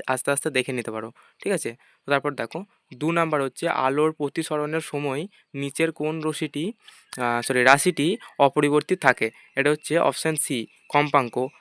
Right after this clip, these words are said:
তিন নম্বর হচ্ছে কোন প্রকার দর্পণে অসৎ, আহ, ছোট এবং সমশীর্ষ প্রতিবিম্ব গঠিত হয়? এটা হবে অপশন সি, উত্তল দর্পণ। তো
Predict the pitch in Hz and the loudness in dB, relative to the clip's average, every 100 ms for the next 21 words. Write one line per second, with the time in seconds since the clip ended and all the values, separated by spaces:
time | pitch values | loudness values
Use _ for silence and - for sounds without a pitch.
0 | _ - 160 175 185 185 160 135 - 160 | _ -4 0 2 2 4 2 0 -2 -4
1 | - 160 170 175 180 180 175 143 143 147 | -2 -2 0 0 0 0 2 2 2 2
2 | 165 139 170 - _ - 127 135 165 147 | -2 -2 -4 -8 _ -4 -2 2 4 4
3 | - _ - - - 120 120 - 147 - | 0 _ -20 -12 0 2 2 2 0 2
4 | 185 196 - 143 143 143 135 135 139 143 | 2 2 0 0 2 0 -2 -4 -2 0
5 | 160 160 175 170 143 143 147 151 151 127 | -2 0 -2 0 -2 -2 -2 0 0 0
6 | 139 131 117 110 - - - 147 156 156 | -2 -2 -2 -4 -8 -20 -4 0 2 4
7 | 156 139 - 156 143 - 147 147 - 143 | 4 4 2 -2 0 0 0 -2 -4 -4
8 | 151 _ - 170 175 180 139 120 - 113 | -6 _ 4 6 6 4 2 2 -2 -10
9 | 113 - _ - - - - - - - | -10 -16 _ -4 -2 0 -2 -6 -12 -10
10 | - - - - - - - - 175 | -10 -16 -20 -20 -20 -20 -4 10 12